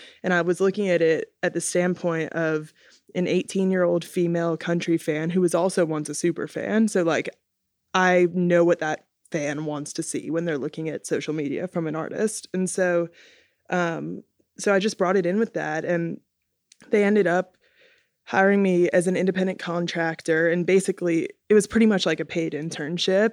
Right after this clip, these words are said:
and just kind of handed me Broken Bow socials and some artist stuff and just let me run with it. And I was like, "Oh, okay, this is kinda weird, but sure." And so I started doing that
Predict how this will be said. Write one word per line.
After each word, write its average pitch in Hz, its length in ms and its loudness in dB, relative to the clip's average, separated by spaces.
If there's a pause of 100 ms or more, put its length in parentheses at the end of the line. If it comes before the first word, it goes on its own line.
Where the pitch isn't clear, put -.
and 170 260 -2 (440)
just - 160 -6
kind 220 160 2
of 196 60 -4
handed 180 400 -2
me 156 300 -2 (880)
Broken 175 320 -2
Bow 196 180 2
socials 170 420 -2
and 165 120 -6
some 190 140 -6
artist 185 300 -4
stuff 160 260 -4
and 170 100 -2
just 160 220 -8 (300)
let 175 180 0
me 180 100 -2
run 170 200 -4
with 165 160 -8
it. 185 80 -8
And 165 100 -4
I - 40 -8
was 160 120 -10
like, 151 180 -12
"Oh, 196 180 -2
okay, 160 360 -6
this 170 200 -6
is 170 40 -14
kinda 175 220 -4
weird, 185 260 2
but - 120 -6
sure." 196 400 0 (120)
And 190 240 4
so 175 340 6 (640)
I 190 60 -2
started 214 320 4
doing 202 260 4
that 175 400 0